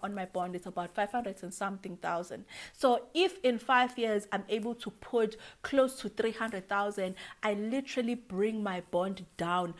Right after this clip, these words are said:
to a point whereby I can finish my bond much quicker. That is my goal. And that is why when I'm saying, I'm thinking, when I'm saying building wealth, it's not a matter of just putting money and just letting it accumulate. Yes,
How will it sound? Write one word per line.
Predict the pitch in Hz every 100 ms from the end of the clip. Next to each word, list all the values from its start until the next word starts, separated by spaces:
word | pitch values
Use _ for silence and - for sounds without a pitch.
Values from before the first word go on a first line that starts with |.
| - -
to | -
a | 294
point | 302 254 240 226
whereby | 220 208 190 190
I | 220
can | 226 269
finish | 240 220 220
my | 214 180 -
bond | 175 180
much | 180 175 -
quicker. | 202 190 175
That | 196 262 269
is | 262 226
my | 190 180
goal. | - 175 160 - -
And | 226 220
that | 285
is | 240
why | 208
when | 226
I'm | 202
saying, | 190 226 202
I'm | 180 185
thinking, | 262 262 262
when | 208 220
I'm | 240
saying | 214 294 302 220
building | - 226 226 190
wealth, | 175 190 180 - - -
it's | 226 226
not | 233 285
a |
matter | 254 202 202
of | 208
just | - 196 - - _ -
putting | - 277 262
money | 208 220
and | 196 175
just | 196 -
letting | 180 196 185
it | 175 -
accumulate. | 180 - 208 180 180
Yes, | 226 -